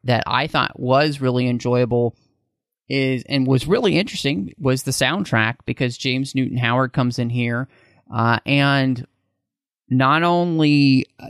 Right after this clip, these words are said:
do we have him doing the score, but we also had Metallica helping him out by doing an orchestral version of their Nothing Else Matters, which was really interesting.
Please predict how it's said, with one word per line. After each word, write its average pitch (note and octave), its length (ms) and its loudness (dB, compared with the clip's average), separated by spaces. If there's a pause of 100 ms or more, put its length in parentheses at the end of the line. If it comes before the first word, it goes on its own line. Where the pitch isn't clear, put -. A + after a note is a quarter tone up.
(100)
do B2+ 160 4
we B2+ 140 6
have B2 260 0
him G3 300 0
doing D3 220 4
the B2 80 2
score, D3+ 560 2 (300)
but C3+ 60 -2
we D#3 160 2
also D#3+ 380 0
had D3 420 0
Metallica G3 720 0
helping A3+ 380 0
him A3 160 2
out G#3 260 0
by D3+ 140 2
doing C#3+ 300 2
an A2+ 140 0
orchestral C#3+ 500 0
version C#3 500 2
of B2 440 -2
their B2+ 440 0
Nothing C3 400 -2
Else B2 260 -2
Matters, D3 540 0
which F#3 180 0
was F#3 160 0
really F3 280 2
interesting. G3 600 0